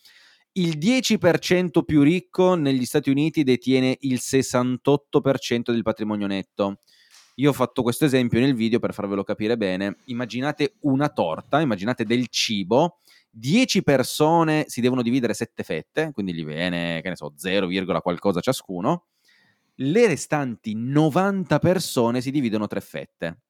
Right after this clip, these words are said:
Cioè, questo per farvi capire la quantità che le persone hanno di differenza nel mondo. Ma la cosa si fa ancora più preoccupante quando parliamo di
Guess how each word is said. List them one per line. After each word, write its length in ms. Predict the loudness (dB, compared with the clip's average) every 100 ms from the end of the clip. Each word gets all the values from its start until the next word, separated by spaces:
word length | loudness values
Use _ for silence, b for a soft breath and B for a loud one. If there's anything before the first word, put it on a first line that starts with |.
| _
Cioè, 80 | -6
questo 180 | -2 -2
per 120 | -2
farvi 180 | -4 -4
capire 440 | -2 0 0 -2
la 280 | -2 -2 -2 -2
quantità 920 | 0 0 0 -4 -2 -2 0 0 -2
che 380 | -2 -2 -2 -6 _ _
le 180 | -8 -4
persone 500 | -4 -4 -4 -2 -4
hanno 420 | -6 -6 -2 -4 -4
di 100 | -6
differenza 640 | -8 -4 -4 -2 -4 -8
nel 140 | -8 -6
mondo. 420 | -6 -2 -4 -4 b b b b -8
Ma 220 | -2 0
la 120 | 0
cosa 300 | 2 2 2
si 160 | -4 -6
fa 80 |
ancora 280 | -4 -2 -2
più 180 | -2 -8
preoccupante 760 | -2 -2 -2 -6 -4 -4 -6
quando 240 | -8 -4 -2
parliamo 520 | 0 0 0 0 0
di 240 | 2 2